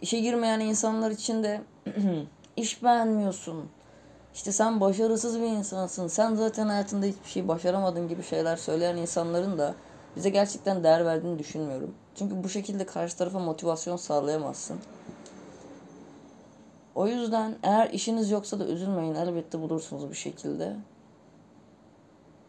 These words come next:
Sakın kendinizi hiçbir şey için suçlamayın.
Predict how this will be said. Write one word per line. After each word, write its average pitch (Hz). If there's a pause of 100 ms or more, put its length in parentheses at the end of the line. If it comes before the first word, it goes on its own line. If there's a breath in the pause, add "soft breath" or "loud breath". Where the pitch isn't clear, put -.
(180)
Sakın 208
kendinizi 185
hiçbir -
şey 175
için 160
suçlamayın. 151